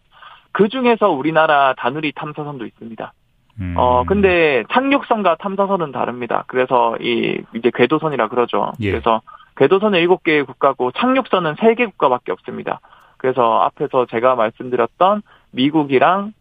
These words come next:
Speaker 1: 러시아, 중국이 착륙을 했고요. 근데 이번에, 어, 이제 네 번째로 인도의 찬드라얀 삼 호가 착륙에 성공했고, 더 의미가 깊은 건 달의 남극에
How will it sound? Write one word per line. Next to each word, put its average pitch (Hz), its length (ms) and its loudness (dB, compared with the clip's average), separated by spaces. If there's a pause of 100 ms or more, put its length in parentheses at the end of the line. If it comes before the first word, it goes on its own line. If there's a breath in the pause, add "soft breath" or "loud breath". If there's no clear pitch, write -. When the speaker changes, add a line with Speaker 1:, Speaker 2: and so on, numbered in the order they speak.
Speaker 1:
러시아, 131 580 2
중국이 160 440 -2
착륙을 160 380 -2
했고요. 113 360 -4
근데 165 260 2
이번에, 196 680 0 (560 soft breath)
어, 117 640 2 (120)
이제 120 180 0
네 113 180 4
번째로 170 760 2
인도의 170 540 2
찬드라얀 196 520 2
삼 190 160 -2
호가 143 400 0
착륙에 175 340 -4
성공했고, 139 760 -2
더 180 240 2
의미가 190 320 2
깊은 165 300 -8
건 202 240 0 (400)
달의 185 480 2
남극에 190 800 0